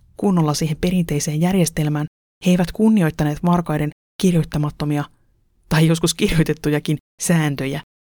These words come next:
Monet heistä olivat sitä paitsi olleet lain väärällä, tai siis oikealla puolella, ennen siirtymistään varjoihin.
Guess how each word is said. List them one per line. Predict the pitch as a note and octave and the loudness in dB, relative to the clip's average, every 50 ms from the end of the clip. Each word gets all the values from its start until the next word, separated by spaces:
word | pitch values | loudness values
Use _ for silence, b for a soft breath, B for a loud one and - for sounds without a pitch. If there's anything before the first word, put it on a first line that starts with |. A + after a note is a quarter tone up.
| _ _ - | _ _ 0
Monet | G3 F#3+ F#3 E3+ - | 2 2 2 2 2
heistä | F3+ E3 D#3+ - D#3+ D3+ | 0 -2 0 0 -2 -2
olivat | D#3 D#3 D3+ D#3 D#3 b b b b | 0 0 -2 -2 -6 b b b b
sitä | - - F3 E3+ E3 | -6 -2 -2 -2 -2
paitsi | E3 D3+ - - D#3+ | -4 -4 -4 -2 -2
olleet | D3+ D3 D3 D3+ - | -2 -2 -4 -2 0
lain | D#3+ E3 E3 E3 D3+ | 2 2 2 2 2
väärällä, | D#3+ E3+ E3+ D3+ C3 B2 B2 C3+ D3 b b b b b b _ _ _ | 2 0 0 0 -2 -4 -6 -8 -10 b b b b b b _ _ _
tai | - C3+ C#3 C3 - - _ - | -6 -6 -6 -6 -10 -12 _ -10
siis | - D3 D3 - | -10 -8 -8 -2
oikealla | - E3 E3+ E3+ E3 E3 C#3 - A2+ - - | 0 4 4 4 2 0 -4 -6 -6 -8 -8
puolella, | - - - - - - - - - _ | -6 -6 -4 -4 -4 -6 -6 -8 -8 _
ennen | - E3 E3+ E3 D3 D#3 | 2 2 2 2 0 -2
siirtymistään | - D3+ D3 - - C#3+ C#3+ D3 - - - G3 G#3 F#3+ | -4 -4 -4 -4 -6 -8 -6 -6 -6 -4 -4 -4 -2 -2
varjoihin. | E3 C#3+ C#3 C#3 - - - - - - | -2 -4 -4 -6 -6 -6 -6 -6 -8 -10